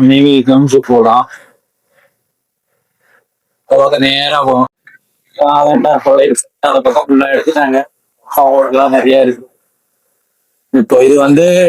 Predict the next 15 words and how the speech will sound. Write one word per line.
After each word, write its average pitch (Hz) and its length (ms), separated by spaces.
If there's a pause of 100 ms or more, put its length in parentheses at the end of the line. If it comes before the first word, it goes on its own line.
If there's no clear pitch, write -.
(300)
டி 170 180
பி 165 140
எஸ் - 180
டூ 190 80 (140)
எக்ஸ்பான்ஷன், 139 540 (280)
அதாவது 143 360
இந்தியாவிலேயே 165 440
ஃபர்ஸ்ட் 156 240
ஃபர்ஸ்ட் 165 300
ஒரு 151 140
டெக்னாலஜி 151 500
யூஸ் 139 220
பண்ணாங்க. 139 320 (600)
அது, 127 260 (360)
அது - 120